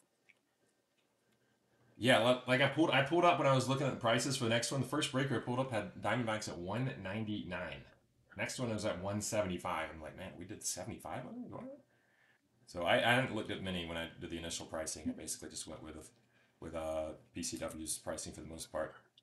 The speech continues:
Good friend of mine runs that group. Nineteen out of one ninety-nine, Buster Posey with a triple game used relic.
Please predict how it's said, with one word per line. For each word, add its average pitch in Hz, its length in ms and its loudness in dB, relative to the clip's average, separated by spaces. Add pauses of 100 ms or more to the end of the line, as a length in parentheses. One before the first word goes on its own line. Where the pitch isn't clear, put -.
(160)
Good 87 140 -10
friend 87 140 -6
of 82 60 -8
mine 80 140 -6
runs 82 220 -6
that 82 160 -2
group. 85 200 -6 (340)
Nineteen 143 420 2
out 135 100 8
of 110 140 4
one 123 140 4
ninety-nine, 117 500 4
Buster 113 260 4
Posey 113 400 0
with 104 160 0
a 95 140 0
triple 110 340 -6
game 98 260 -6
used 95 320 -4
relic. 85 340 -4